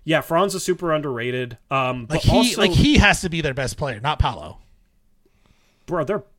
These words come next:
Speaker 1: backcourt can lock up. Suggs and Fultz, I
Speaker 2: Well,
Speaker 1: feel
Speaker 2: of
Speaker 1: like
Speaker 2: course
Speaker 1: people
Speaker 2: he
Speaker 1: don't
Speaker 2: loves
Speaker 1: realize.
Speaker 2: Suggs.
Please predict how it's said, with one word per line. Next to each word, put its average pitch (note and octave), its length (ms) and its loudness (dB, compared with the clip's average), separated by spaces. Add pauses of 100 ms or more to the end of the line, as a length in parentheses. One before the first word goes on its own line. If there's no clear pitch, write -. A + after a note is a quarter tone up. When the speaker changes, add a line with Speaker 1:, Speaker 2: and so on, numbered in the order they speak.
(180)
Speaker 1:
backcourt C3 540 -8
can A2+ 220 -12
lock A2 280 -10
up. A2+ 280 -6 (340)
Suggs E3+ 560 -2
and C#3 260 -4
Fultz, C3+ 640 -6 (640)
I D3 100 -6
Speaker 2:
Well, - 20 -4
Speaker 1:
feel D#3+ 140 0
Speaker 2:
of G#3 60 0
Speaker 1:
like - 60 0
Speaker 2:
course - 160 2
Speaker 1:
people D#3+ 120 -2
Speaker 2:
he - 20 -4
Speaker 1:
don't C3 100 -4
Speaker 2:
loves A#2+ 120 -6
Speaker 1:
realize. C3 280 -4
Speaker 2:
Suggs. - 200 -16